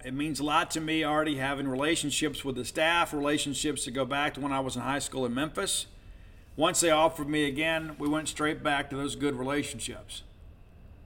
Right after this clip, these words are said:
Uh, and so we talked to him. Mark Darcel McBath was his lead recruiter out of high school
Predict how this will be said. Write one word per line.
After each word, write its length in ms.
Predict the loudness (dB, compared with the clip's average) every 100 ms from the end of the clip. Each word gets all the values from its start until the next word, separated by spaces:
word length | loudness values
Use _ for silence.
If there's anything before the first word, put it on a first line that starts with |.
| -20 -20 -20 -20 -20 -20 -20 -20 -20 -14
Uh, 300 | -4 0 0 -2
and 140 | 2
so 180 | 6 6
we 140 | 4
talked 280 | 4 4 4
to 60 | 0
him. 140 | -2
Mark 320 | 6 6 8
Darcel 420 | 8 8 8 4 4
McBath 520 | 2 2 4 2 0
was 160 | -4
his 180 | -4 -4
lead 300 | 0 2 2
recruiter 600 | -2 0 0 4 4 2
out 200 | 2 2
of 60 | 2
high 280 | -4 -2 2
school 540 | 2 0 -4 -4 -10